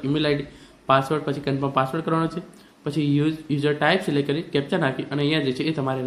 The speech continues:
રજિસ્ટર કરી લેવાનું છે. તો આ રીતે જે છે એ તમે એકવાર તમારું જે છે એ ઈ નિર્માણ કાર્ડ અને આધાર કાર્ડ નંબરથી લોગિન કરી લેશો. એના પછી તમે જે છે એ લેપટોપ ખરીદ સહાય યોજના માટે જે છે એ ફોર્મ ભરી શકો છો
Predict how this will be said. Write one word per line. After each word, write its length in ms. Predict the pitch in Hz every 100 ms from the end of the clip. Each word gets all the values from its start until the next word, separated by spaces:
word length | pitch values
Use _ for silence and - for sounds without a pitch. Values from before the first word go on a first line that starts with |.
| 127
રજિસ્ટર 320 | 156 180 175 160
કરી 160 | 120 113
લેવાનું 260 | 135 254 -
છે. 80 | 123 - - - - -
તો 80 | - -
આ 180 | 160 175 190
રીતે 180 | 180 160
જે 60 | 143 135
છે 60 | 160
એ 20 | 165
તમે 180 | 147 165 - - _ _ -
એકવાર 280 | 147 156 147
તમારું 280 | 143 139 139
જે 80 | 131
છે 60 | 135
એ 140 | 170 180 147
ઈ 60 | 143
નિર્માણ 280 | 139 151 151
કાર્ડ 140 | 165 165
અને 100 | 139
આધાર 280 | 123 113 151
કાર્ડ 160 | 165 156
નંબરથી 300 | 139 139 139
લોગિન 200 | 120 143
કરી 180 | 156 170
લેશો. 180 | 170 175 175 - - - -
એના 180 | 160 165
પછી 180 | 143 147
તમે 200 | 143 135
જે 120 | 131
છે 100 | 143 180
એ 20 | 156
લેપટોપ 380 | 131 127 190 185
ખરીદ 200 | - 143
સહાય 220 | 143 139 139
યોજના 220 | 123 139
માટે 160 | 135 127 127
જે 60 | 123
છે 60 | 139
એ 40 |
ફોર્મ 220 | 143 135 143
ભરી 140 | 151
શકો 200 | 156 160
છો 120 | 170